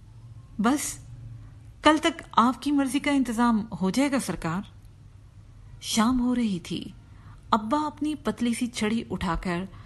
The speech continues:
बाहर घूमने चले गए। अम्मा ने एक बार कनखियों से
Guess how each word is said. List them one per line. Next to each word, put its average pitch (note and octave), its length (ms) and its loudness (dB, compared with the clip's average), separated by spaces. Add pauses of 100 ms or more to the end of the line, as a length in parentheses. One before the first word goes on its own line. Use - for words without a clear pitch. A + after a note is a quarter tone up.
(240)
बाहर B3+ 320 2
घूमने A#3 380 4
चले D#3+ 280 -2
गए। - 320 -8 (1500)
अम्मा C#4+ 220 4
ने E4 120 -4
एक G#3+ 360 -2
बार A3+ 220 0
कनखियों A3 540 0
से - 340 -8